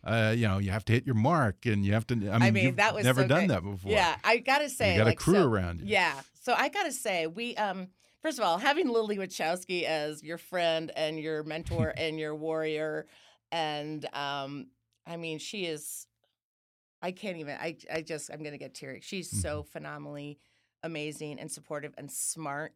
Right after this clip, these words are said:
Speaker 2: and powerful. And, um, so that, I mean, that gives you confidence, right? Like, I gotta
Speaker 1: Yeah,
Speaker 2: say, when I,
Speaker 1: definitely.
Speaker 2: when we went out to pitch, I'm like, "Holy crap, I'm in these meetings." And, but the thing is, is that, we, so they had seen the pilot, so they know I'm a mess.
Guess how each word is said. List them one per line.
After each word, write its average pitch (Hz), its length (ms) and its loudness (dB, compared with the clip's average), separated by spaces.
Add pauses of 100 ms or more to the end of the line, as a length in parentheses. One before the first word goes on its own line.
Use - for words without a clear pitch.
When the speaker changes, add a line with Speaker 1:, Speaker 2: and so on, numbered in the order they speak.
Speaker 2:
and 139 140 -12
powerful. 233 800 -10 (580)
And, 156 380 -6
um, 139 600 -8 (440)
so 240 160 -4
that, 254 300 2
I 208 80 2
mean, 185 140 -4
that 254 160 4
gives 165 240 -4
you 160 100 -6
confidence, 202 640 -4
right? 156 260 -2
Like, 214 160 2
I 233 120 4
gotta 254 200 2
Speaker 1:
Yeah, 240 120 6
Speaker 2:
say, 247 80 4
when 220 180 0
I, 262 80 2
Speaker 1:
definitely. 120 440 -2
Speaker 2:
when 254 120 2
we 294 140 0
went 330 160 2
out 233 160 0
to 202 80 -4
pitch, 254 400 -4
I'm 220 120 -6
like, 208 240 -8
"Holy 262 360 -14
crap, 262 500 -10
I'm 214 160 -2
in 254 160 0
these 185 240 -8
meetings." 254 480 -6 (400)
And, 208 300 0
but 214 240 0 (100)
the 190 220 -8
thing 254 240 -4
is, 214 120 -2
is 185 140 -8
that, 175 240 -4
we, 185 160 -10
so 220 160 -4
they 220 140 -2
had 220 120 -4
seen 240 140 -6
the 190 80 -4
pilot, 190 400 -6
so - 180 -8
they 226 180 -4
know 220 280 -2
I'm 190 140 -4
a 135 40 -10
mess. 143 520 -8